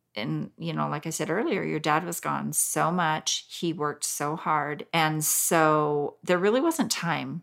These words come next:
for, you know, for me to take on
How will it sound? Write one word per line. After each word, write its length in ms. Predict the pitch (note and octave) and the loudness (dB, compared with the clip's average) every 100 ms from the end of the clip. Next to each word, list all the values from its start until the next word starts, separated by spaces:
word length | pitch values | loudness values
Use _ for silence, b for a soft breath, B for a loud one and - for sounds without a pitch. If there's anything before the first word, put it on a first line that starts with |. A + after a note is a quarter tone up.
| - | -12
for, 880 | - - D#3+ D3+ D3 C#3+ C#3+ D#3 - _ _ _ _ _ _ _ _ _ _ | -12 -2 0 2 0 -2 -2 -6 -12 _ _ _ _ _ _ _ _ _ _
you 100 | D#3+ | -6
know, 140 | D3 | -6
for 180 | C#3+ - | -6 -4
me 220 | D#3+ D#3 | -2 -2
to 100 | D3 | -4
take 320 | C#3+ - D3 D3 | -6 -4 -4 -2
on 580 | C#3+ C#3+ C#3+ C#3 C#3 | -2 -2 -4 -6 -8